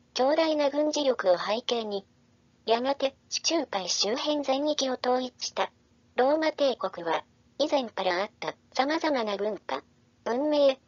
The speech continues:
民族を地中海世界という一つのまとまりの中に統合、吸収し、都市を中心に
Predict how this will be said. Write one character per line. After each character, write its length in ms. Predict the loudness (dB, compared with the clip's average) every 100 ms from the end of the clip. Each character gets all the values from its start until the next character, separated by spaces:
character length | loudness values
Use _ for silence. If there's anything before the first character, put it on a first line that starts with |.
| -2
民 220 | 0 0
族 280 | -2 0 2
を 120 | 0 _ _ _ -8
地 120 | -4
中 240 | 0 0
海 220 | 2 0
世 160 | 0 -2
界 240 | -2 -2
と 100 | -4
い 100 | -6
う 140 | -8 -12 _ _ _ -20
一 240 | -6 -4
つ 140 | -4 -6
の 120 | -6
ま 140 | -4
と 100 | -2
ま 120 | -2
り 120 | -2 -2
の 120 | -2
中 260 | -2 -2
に 140 | -6 -6
統 240 | -2 -2 0
合、 280 | 0 0 -4
吸 200 | -4 -2
収 280 | 0 0 -2
し、 260 | -2 -4 -6 _ _ _ _ _
都 120 | -2 0
市 180 | 0
を 80 | -2
中 240 | -2 -2 0
心 280 | -2 -2
に 180 | -6 -8